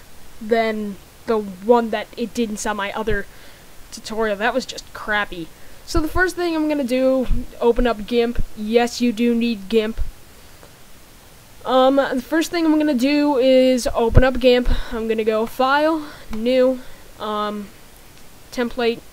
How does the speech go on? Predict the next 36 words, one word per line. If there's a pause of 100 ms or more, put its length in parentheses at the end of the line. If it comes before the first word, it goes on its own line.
(220)
You
can
select
eight
hundred
by
six
hundred.
Doesn't
really
matter
what
size. (260)
Whatever
size
you
want
your
image
to
be.
I'm
just
gonna
use
sixteen
hundred
by
twelve
hundred, (340)
'cause
you
can
always
resize
it.